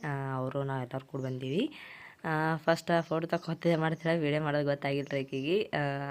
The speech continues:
ನಮ್ಮ ರಾಧಿಕಾ ನೋಡ್ರಿ, ಆ, ಕೂತಾವ್ ನೋಡ್ರಿ ಆಕಿನು. ಭ್ರಮತಿಗೆ ಹೊಸ ಟೀ ಶರ್ಟ್ ತೊಗೊಂಡು ಹಾಕೊಂಡು ಬಂದೀನಿ ರೀ ಆಕೆಗೆ. ಆ, ಬಟ್ಟೆ ಇರ್ತಾರ ಬಟ್ಟೆಗೆ. ಆ, ಫಸ್ಟ್ ಟೈಮ್ ನಮ್ಮ ಚಾನಲ್ ನೋಡ್ತಾ ಇರೋರು ಪ್ಲೀಸ್ ಸಬ್ಸ್ಕ್ರೈಬ್ ಮಾಡಿ, ಪ್ಲೀಸ್ ಸಪೋರ್ಟ್ ಮಾಡಿರಿ. ಬರ್ರಿ ಇವತ್ತಿನ ವ್ಲಾಗ್ ಸ್ಟಾರ್ಟ್ ಮಾಡೋಣಂತ. ನಮ್ಮ,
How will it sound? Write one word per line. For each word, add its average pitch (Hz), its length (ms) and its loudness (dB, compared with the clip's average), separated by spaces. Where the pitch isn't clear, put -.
ನಮ್ಮ 135 180 -2
ರಾಧಿಕಾ 131 320 -2
ನೋಡ್ರಿ, 131 500 -6
ಆ, 143 40 0
ಕೂತಾವ್ 139 340 0
ನೋಡ್ರಿ 139 180 0
ಆಕಿನು. 135 260 -4
ಭ್ರಮತಿಗೆ 131 500 0
ಹೊಸ 127 140 -4
ಟೀ 131 120 -4
ಶರ್ಟ್ 127 180 -2
ತೊಗೊಂಡು 123 340 -2
ಹಾಕೊಂಡು 127 380 -4
ಬಂದೀನಿ 123 300 -4
ರೀ 123 140 -6
ಆಕೆಗೆ. 123 380 -2
ಆ, 139 280 -4
ಬಟ್ಟೆ 143 200 -4
ಇರ್ತಾರ 139 260 -4
ಬಟ್ಟೆಗೆ. 139 480 -2
ಆ, - 40 0
ಫಸ್ಟ್ 185 180 4
ಟೈಮ್ 170 160 4
ನಮ್ಮ 160 120 0
ಚಾನಲ್ 156 340 0
ನೋಡ್ತಾ 147 220 -2
ಇರೋರು 143 380 0
ಪ್ಲೀಸ್ 143 200 0
ಸಬ್ಸ್ಕ್ರೈಬ್ 151 420 0
ಮಾಡಿ, 151 200 -4
ಪ್ಲೀಸ್ 143 200 -6
ಸಪೋರ್ಟ್ 160 340 -2
ಮಾಡಿರಿ. 147 340 0
ಬರ್ರಿ 147 380 2
ಇವತ್ತಿನ 131 300 -2
ವ್ಲಾಗ್ 127 380 -4
ಸ್ಟಾರ್ಟ್ 135 300 -4
ಮಾಡೋಣಂತ. 127 420 -4
ನಮ್ಮ, 139 240 0